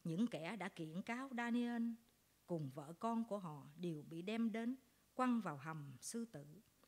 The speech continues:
Khi họ chưa chạm đến đáy hầm thì sư tử đã vồ lấy và xé xương họ ra từng mảnh. Bấy giờ vua Darius viết cho tất cả các dân tộc, các quốc gia, các ngôn ngữ trên khắp đất:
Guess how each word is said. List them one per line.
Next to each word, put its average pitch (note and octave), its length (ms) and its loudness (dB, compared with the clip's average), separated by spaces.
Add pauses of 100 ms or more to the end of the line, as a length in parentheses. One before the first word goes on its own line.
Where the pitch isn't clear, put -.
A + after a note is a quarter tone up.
(880)
Khi C#4+ 160 2
họ G3 240 4
chưa C#4+ 300 2
chạm E3+ 440 -2
đến C#4+ 160 2
đáy C#4+ 160 2
hầm E3 380 -2 (120)
thì D#3+ 220 -2
sư A3+ 220 0
tử D#3+ 240 -4
đã F#3 120 -4
vồ D#3 340 -4
lấy F#3+ 280 -8 (380)
và D#3 140 -4
xé G#3 260 -2
xương A#3+ 320 0
họ D#3+ 180 -4
ra G#3+ 320 -4
từng C#3+ 280 -6
mảnh. C3+ 280 -10 (580)
Bấy C4+ 180 2
giờ E3+ 400 2
vua A#3+ 380 0
Darius A3+ 540 0 (480)
viết C4 240 2
cho B3 100 -2
tất - 260 -4
cả C#3 260 -10
các - 160 -4
dân B3 220 0
tộc, D3 220 -6 (580)
các B3+ 200 -2
quốc C#4 140 -4 (100)
gia, A#3 320 -4 (320)
các B3+ 200 0
ngôn A#3 220 6
ngữ D#3 300 -4
trên A#3 160 0
khắp C4 220 -6
đất: A#3 180 -4